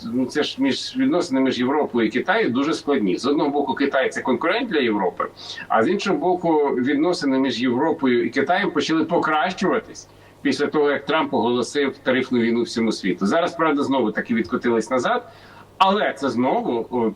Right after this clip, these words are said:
підштовхує нас от до цієї ситуації, коли, е, не можна говорити просто про Україну, не порушивши дуже багато інших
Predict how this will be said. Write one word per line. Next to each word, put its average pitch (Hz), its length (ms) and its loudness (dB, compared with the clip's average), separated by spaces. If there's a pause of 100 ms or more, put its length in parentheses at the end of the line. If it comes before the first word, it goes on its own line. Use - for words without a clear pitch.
підштовхує 135 600 0
нас 123 300 0
от 104 240 -4
до 113 120 0
цієї 135 260 -2
ситуації, 175 580 0
коли, 135 400 0 (480)
е, - 200 -8
не 160 200 4
можна 180 360 0
говорити 131 640 0 (120)
просто 143 320 0
про 131 200 0
Україну, 185 400 0
не 151 80 0
порушивши 170 540 -2
дуже 160 320 0
багато 147 380 0
інших 135 280 -2